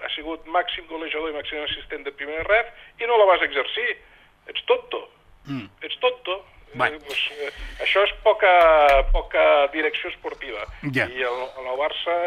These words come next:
Speaker 1: és el que ha faltat els darrers anys, direcció
Speaker 2: Bueno,
Speaker 1: esportiva.
Speaker 2: bueno, eh, tam-, també té a Deco, que ja m'explicaràs.
Speaker 1: No, Deco, Deco és un inútil. <laughs> És, és que
Speaker 2: És un inútil.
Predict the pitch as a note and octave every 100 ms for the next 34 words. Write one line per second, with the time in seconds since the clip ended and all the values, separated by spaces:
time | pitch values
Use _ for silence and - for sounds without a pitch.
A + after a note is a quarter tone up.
0 | E3+ C#3 C3+ C3+ B2+ B2 B2+ C3 B2+ A2+
1 | - - - B2 C#3+ B2+ F2 G#2 - C3+
2 | A2+ - _ _ A2+ G#2+ _ - B2 A#2+
3 | B2+ B2+ C3 A#2+ A#2+ B2 B2 A#2+ A2+ G2+
4 | F#2+ G#2+ G#2 - - - - - - D3+
5 | _ _ - - - D#3+ D#3 C#3+ - D#3+
6 | E3 D3+ C3 A#2+ - C3+ C3+ D#3+ D#3+ A#2+
7 | G#2+ G#2+ _ _ _ - - _ - -
8 | _ - - - - - G2+ - - D3+
9 | C#3+ B2+ G#2 F#2 F#2+